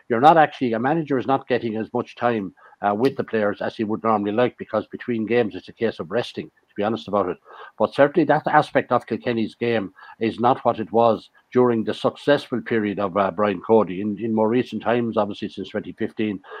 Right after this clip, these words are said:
we haven't been successful. So that's going to be a, going to, going to be a big factor. And, uh, the other thing Joe alluded to there as well is that Kilkenny have quite a lot of experience likely in the subs at this stage. Now,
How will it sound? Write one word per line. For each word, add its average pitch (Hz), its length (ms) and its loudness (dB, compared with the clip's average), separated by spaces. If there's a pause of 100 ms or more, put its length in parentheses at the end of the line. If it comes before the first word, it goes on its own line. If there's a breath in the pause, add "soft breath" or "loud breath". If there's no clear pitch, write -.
(180 loud breath)
we 95 80 -2
haven't 113 360 2
been 95 200 -6
successful. - 560 -6 (260 loud breath)
So 120 100 -2
that's 135 260 6
going 156 180 6
to 120 80 -6
be 123 140 4
a, 110 180 4 (120)
going 113 200 0
to, - 100 -20
going 127 180 2
to 98 80 -12
be 107 120 -4
a 92 40 -6
big 95 200 -10
factor. 98 400 -6 (440 loud breath)
And, 120 300 2
uh, 113 220 2 (440 soft breath)
the 117 80 -2
other 151 160 2
thing 165 160 0
Joe 135 180 4
alluded 127 340 2
to 110 80 -6
there 104 200 -2
as 92 140 -8
well 110 320 0 (100)
is 107 180 -8
that 113 220 -2 (400 soft breath)
Kilkenny 160 380 0
have 151 140 2
quite 139 240 0
a 120 40 -2
lot 123 160 2
of 110 80 -6
experience 107 640 -4
likely 107 320 -6
in 90 80 -6
the 90 80 -12
subs 104 380 -2
at - 80 -18
this 101 140 -10
stage. 90 280 -10
Now, 107 220 -2